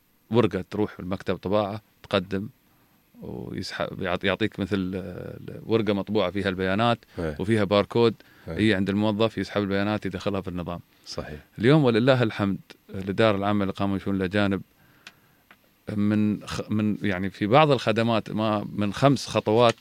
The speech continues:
Speaker 1: إلى خطوة واحدة استوت. أنت اليوم، آه، تراجع، آه، مكتب أو القناة اللي بغيت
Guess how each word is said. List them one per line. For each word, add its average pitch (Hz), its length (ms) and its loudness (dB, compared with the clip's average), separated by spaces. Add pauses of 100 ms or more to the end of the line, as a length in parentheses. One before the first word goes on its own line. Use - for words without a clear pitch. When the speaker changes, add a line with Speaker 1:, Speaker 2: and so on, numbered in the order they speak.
(260)
Speaker 1:
إلى 101 160 2
خطوة 107 300 0
واحدة 98 280 0
استوت. 92 320 -6 (520)
أنت 104 180 -4
اليوم، 104 340 2 (760)
آه، 101 160 2
تراجع، 110 440 4 (160)
آه، 92 640 -12 (360)
مكتب 98 400 -2 (120)
أو 95 400 -4
القناة 113 380 2
اللي 98 200 -2
بغيت 101 280 0